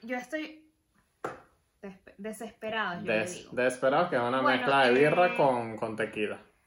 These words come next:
Speaker 1: Sí, así que hoy terminamos, bueno.
Speaker 2: Salud.
Speaker 1: Eh, una de las cosas que por, ah, bueno, sí, es verdad, salud. Ya yo aquí que ya quiero hablar ya, porque
Speaker 2: Ya.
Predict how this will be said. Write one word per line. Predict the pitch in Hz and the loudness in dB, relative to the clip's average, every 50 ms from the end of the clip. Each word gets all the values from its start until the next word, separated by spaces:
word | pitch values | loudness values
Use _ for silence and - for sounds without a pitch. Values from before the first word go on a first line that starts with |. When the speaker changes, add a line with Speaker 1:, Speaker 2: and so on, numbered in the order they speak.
| _ _ _ _ _ _ _ _ _ _ _ _ _ _ _ _ _ _ _ _ _ _ _ _ _ _ _ _ _ _ | _ _ _ _ _ _ _ _ _ _ _ _ _ _ _ _ _ _ _ _ _ _ _ _ _ _ _ _ _ _
Speaker 1:
Sí, | _ - - 214 185 | _ -20 -16 -16 -14
así | 160 156 180 - 107 | -14 -16 -18 -20 -20
que | _ - 185 202 | _ -14 -12 -10
hoy | 220 226 226 | -10 -10 -12
terminamos, | 226 262 269 262 247 220 208 190 185 185 202 214 | -12 -14 -14 -14 -14 -14 -12 -12 -12 -12 -14 -14
bueno. | 220 202 - - _ _ _ _ _ - | -14 -16 -16 -18 _ _ _ _ _ -10
Speaker 2:
Salud. | - - - - - - - - - - | -10 -10 -10 -12 -18 -20 -20 -20 -20 -12
Speaker 1:
Eh, | - 269 285 285 277 277 - | -10 -6 -4 -4 -6 -6 -6
una | - 311 330 320 359 381 | -4 -4 -2 0 0 0
de | 392 | 0
las | 370 359 349 | -2 -4 -6
cosas | - - 254 226 220 - 233 240 240 | -6 -4 -4 -4 -2 -4 -8 -12 -14
que | _ - 233 226 | _ -12 -12 -12
por, | 226 - 220 214 208 - | -10 -10 -10 -12 -10 -10
ah, | - 208 202 | -12 -12 -12
bueno, | 190 180 175 175 170 | -12 -12 -14 -14 -16
sí, | - - | -16 -16
es | 180 | -16
verdad, | 170 175 190 190 185 | -14 -14 -14 -14 -16
salud. | 185 - 190 180 180 175 170 _ _ _ _ - | -18 -18 -18 -18 -18 -18 -20 _ _ _ _ -18
Ya | 202 196 180 180 | -14 -10 -10 -8
yo | 175 180 196 | -8 -8 -8
aquí | 220 254 277 277 269 | -10 -10 -12 -14 -12
que | 247 220 214 202 196 196 190 190 _ - | -10 -10 -10 -8 -10 -12 -14 -16 _ -16
ya | 202 196 190 | -16 -14 -14
quiero | 190 220 214 214 233 | -12 -12 -10 -8 -8
hablar | 240 247 254 247 220 196 175 170 | -10 -10 -10 -10 -10 -12 -12 -14
ya, | 170 165 156 151 | -18 -20 -20 -20
porque | _ _ 190 - | _ _ -16 -12
Speaker 2:
Ya. | 185 - | -10 -8